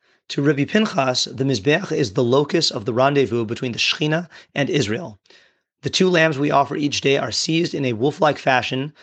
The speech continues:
by a miraculous fire, which testifies to the indwelling of God's hashgacha, providence, among his people.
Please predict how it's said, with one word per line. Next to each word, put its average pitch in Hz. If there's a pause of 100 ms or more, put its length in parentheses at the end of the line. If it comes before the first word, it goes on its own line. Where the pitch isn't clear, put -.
(140)
by 135
a 131
miraculous 139
fire, 120 (240)
which 147
testifies -
to 139
the 123
indwelling 135
of 113
God's 123
hashgacha, 123 (240)
providence, 135
among 123
his 113
people. 120